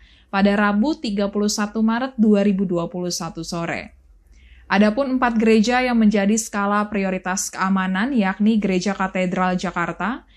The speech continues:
kemudian Gereja Immanuel, Gereja H K B P Grogol, dan Gereja Katolik Kristoforus di Petamburan.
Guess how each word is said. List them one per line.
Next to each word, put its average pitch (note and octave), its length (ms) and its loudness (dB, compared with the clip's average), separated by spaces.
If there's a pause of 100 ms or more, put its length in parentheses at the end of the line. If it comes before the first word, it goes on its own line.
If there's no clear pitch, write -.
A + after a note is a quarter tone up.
(160)
kemudian G3+ 480 2
Gereja G3+ 320 2
Immanuel, F#3+ 640 0 (320)
Gereja G3+ 400 2
H B3 160 -2
K G#3 160 0
B G#3 160 0
P G#3 160 -2
Grogol, G3 480 0
dan F#3+ 320 2
Gereja G3 400 -2
Katolik A3 640 -6
Kristoforus G#3+ 960 -2
di F3 160 -4
Petamburan. E3+ 800 -2